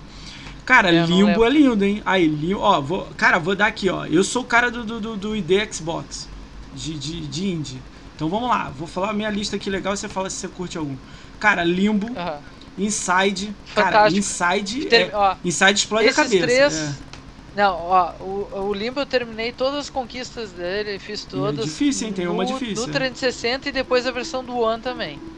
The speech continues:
Speaker 1: Caraca.
Speaker 2: Fiz duas vezes.
Speaker 1: Top.
Speaker 2: E o Inside eu fiz e achei incrível também, de explodir a cabeça.
Speaker 1: Cara, o Inside
Speaker 2: Cara, eu amo, eu amo jogo indie, cara. Eu amo o jogo indie.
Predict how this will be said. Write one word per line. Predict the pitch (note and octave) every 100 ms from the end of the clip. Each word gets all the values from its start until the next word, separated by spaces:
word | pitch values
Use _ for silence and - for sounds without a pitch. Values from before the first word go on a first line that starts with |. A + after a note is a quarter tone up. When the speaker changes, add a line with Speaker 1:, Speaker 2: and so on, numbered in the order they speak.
| -
Speaker 1:
Caraca. | D3 C#3+ - - D3
Speaker 2:
Fiz | F3
duas | G3+ A3+ -
vezes. | E3+ - - - - - -
Speaker 1:
Top. | C3+ C#3+ G3+
Speaker 2:
E | G3+ F#3+ G3+
o | G#3 G#3+ G#3+
Inside | G#3+ G3+ - G3+ A3 A3
eu | A3+
fiz | - G#3+ B3 A3
e | A3+ A#3
achei | A3 - A#3+
incrível | A#3 - G3+ G#3 A3
também, | A3 F#3+ G3
de |
explodir | - F#3 F#3
a | G#3
cabeça. | F#3+ D#3+ G3+
Speaker 1:
Cara, | F#3 D#3+
o | D#3+ F#3
Inside | G#3 - -
Speaker 2:
Cara, | G#3+
eu | G3+ A3+
amo, | D4 C#4
eu | G#3 A3+
amo | C4 D4+
jogo | A3 B3+ A#3
indie, | G#3+ G3 E3
cara. | C#3 D3 E3+
Eu | F3+
amo | G#3+ A#3
o | A3
jogo | G3 G3+
indie. | F#3 D#3+